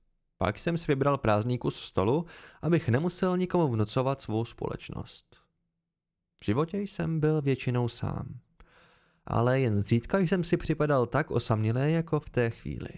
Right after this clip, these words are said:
V okruhu čtyř set mil jsem znal jediného člověka a ten měl přikázáno držet se ode mě dál. Neznal jsem zdejší kulturu,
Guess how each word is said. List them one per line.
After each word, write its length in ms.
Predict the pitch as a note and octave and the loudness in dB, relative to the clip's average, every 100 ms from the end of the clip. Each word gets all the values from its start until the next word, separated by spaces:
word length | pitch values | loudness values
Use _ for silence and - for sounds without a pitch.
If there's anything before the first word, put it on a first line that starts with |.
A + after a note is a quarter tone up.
| - _ _ _ _ _ | -18 _ _ _ _ _
V 40 | - | -4
okruhu 360 | - A#2+ A2+ | 0 2 2
čtyř 480 | G#2+ - C3+ B2 - | 0 0 0 0 -2
set 240 | - A2 | 0 0
mil 200 | G2+ F#2+ | 0 -2
jsem 280 | D3+ E3 D3 | -2 -2 0
znal 220 | C3 C3 | 2 2
jediného 400 | A2 A2 B2 C3 | 2 2 0 0
člověka 640 | D#3 - G2+ F#2+ - C3 E3 - - - - | 0 0 0 0 0 -2 -4 -10 -20 -20 -4
a 140 | F#2+ | -2
ten 240 | F#2+ D#3 G3+ | 2 0 2
měl 200 | G#3+ F#3 | 0 0
přikázáno 760 | - C3+ C3 C3+ C3+ C3 C3+ | 0 2 2 2 0 0 0
držet 360 | A#2+ G#2+ A#2+ A2+ | 0 2 0 0
se 180 | B2 | -4
ode 220 | - G2+ G2 | -2 0 0
mě 180 | F#2+ | -2
dál. 280 | A2 - - - _ _ _ _ _ | -2 -4 -8 -18 _ _ _ _ _
Neznal 380 | - G2 G#2 G2+ | -2 0 2 0
jsem 260 | G#2+ G#2+ G2+ | -2 -2 0
zdejší 300 | G2 G2 - | 0 0 -2
kulturu, 560 | F#2+ F#2 - A2 C#3 | -4 -4 0 0 0